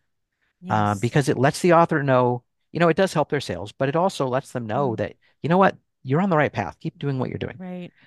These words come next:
Speaker 2: Mm-hmm.
Speaker 1: And for those people who don't feel comfortable doing it or, you know, haven't met their fifty dollar minimum or whatever Amazon requires,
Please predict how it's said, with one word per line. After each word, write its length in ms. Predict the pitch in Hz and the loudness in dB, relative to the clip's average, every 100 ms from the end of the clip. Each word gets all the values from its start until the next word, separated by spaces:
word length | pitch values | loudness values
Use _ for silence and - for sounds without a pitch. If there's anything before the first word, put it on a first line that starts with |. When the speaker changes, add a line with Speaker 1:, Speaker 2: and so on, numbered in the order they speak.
| _ 202 | _ -20
Speaker 2:
Mm-hmm. 460 | 202 196 175 180 226 _ _ _ - | -18 -18 -16 -16 -18 _ _ _ 0
Speaker 1:
And 420 | 139 143 151 143 - _ - | 4 6 4 0 -8 _ 0
for 100 | 160 | 4
those 180 | 156 190 | 4 4
people 260 | 202 190 | 4 4
who 100 | 151 | 4
don't 280 | 135 127 135 | 4 2 2
feel 140 | - 131 | -2 -2
comfortable 400 | 165 185 190 156 | -2 0 0 0
doing 240 | 117 110 | 0 0
it 140 | 131 139 | -2 -4
or, 400 | 120 120 117 107 - | -4 -2 -2 -4 -8
you 100 | 110 | -8
know, 120 | 104 | -6
haven't 360 | 101 120 113 110 | -2 0 0 -2
met 260 | 120 117 | -2 -2
their 320 | - 110 107 - _ _ _ - | -2 -2 -2 -6 _ _ _ -10
fifty 260 | - 123 127 | -6 -4 0
dollar 400 | 113 113 110 104 104 - _ - | 0 0 0 -4 -10 -20 _ -4
minimum 420 | 120 120 123 113 | 0 4 4 2
or 60 | |
whatever 400 | 110 113 110 107 | 0 0 -2 -4
Amazon 380 | 127 113 110 107 | -4 -4 -4 -6
requires, 560 | 95 - 151 110 98 | -8 0 2 4 0